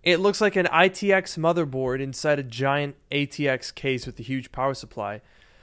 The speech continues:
Like, the ironic thing, the ironic thing about all of this is that this is, this new Mac Pro is so much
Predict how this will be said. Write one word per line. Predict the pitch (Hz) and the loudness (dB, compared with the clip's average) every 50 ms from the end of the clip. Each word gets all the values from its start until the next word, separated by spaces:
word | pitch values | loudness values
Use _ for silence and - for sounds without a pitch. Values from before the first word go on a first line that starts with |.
| _ _ _ | _ _ _
Like, | - 147 147 143 139 - - _ _ _ _ - - _ - _ _ _ _ _ _ _ _ _ _ _ _ _ _ _ _ _ _ _ _ _ _ _ _ _ _ - - | 4 6 6 6 4 0 -10 _ _ _ _ -20 -20 _ -20 _ _ _ _ _ _ _ _ _ _ _ _ _ _ _ _ _ _ _ _ _ _ _ _ _ _ -4 4
the | - 196 | 6 8
ironic | 208 196 165 165 180 214 240 247 202 - | 8 8 8 8 8 8 6 6 2 -2
thing, | - - 156 123 104 85 80 78 - - _ _ _ _ - | -2 -2 0 0 -2 -4 -8 -16 -20 -20 _ _ _ _ -4
the | 156 139 | 0 2
ironic | 135 156 165 156 147 143 147 165 170 180 196 202 202 196 - | 4 4 4 4 2 2 2 4 6 6 4 4 2 -2 -6
thing | - - 170 160 151 147 | -4 -2 -2 -2 0 -2
about | 131 123 135 127 127 - - | -2 0 0 0 0 0 0
all | - 120 127 131 131 | 0 2 2 2 0
of | 120 107 | -2 -6
this | 110 104 110 - - - - _ _ _ _ _ _ _ _ _ _ _ _ _ _ | -8 -10 -10 -10 -12 -14 -16 _ _ _ _ _ _ _ _ _ _ _ _ _ _
is | - 147 143 123 120 | -4 -2 -2 -2 0
that | 147 147 139 139 - - - - - - _ _ _ _ _ _ _ _ _ _ _ _ _ _ _ _ _ _ _ _ _ _ _ _ _ _ _ | 2 2 2 2 0 -2 -6 -12 -16 -18 _ _ _ _ _ _ _ _ _ _ _ _ _ _ _ _ _ _ _ _ _ _ _ _ _ _ _
this | - 135 123 156 190 202 - | -12 -2 2 4 4 4 4
is, | 185 180 185 175 165 - - _ _ _ _ _ - - | 0 0 0 0 0 -2 -8 _ _ _ _ _ -18 -10
this | - 151 185 202 - | -2 2 2 2 2
new | 180 175 185 196 | 2 0 0 2
Mac | 196 196 196 190 - - | 4 2 2 2 0 -6
Pro | - - 160 151 160 180 202 208 - - _ _ _ _ _ _ | -6 -2 0 2 2 2 0 -2 -6 -12 _ _ _ _ _ _
is | - 185 180 165 | 0 2 2 2
so | - - - - 156 139 143 165 | 0 -2 -2 0 4 4 4 4
much | 170 180 190 196 190 - - - - - | 4 4 4 4 2 0 -6 -10 -10 -14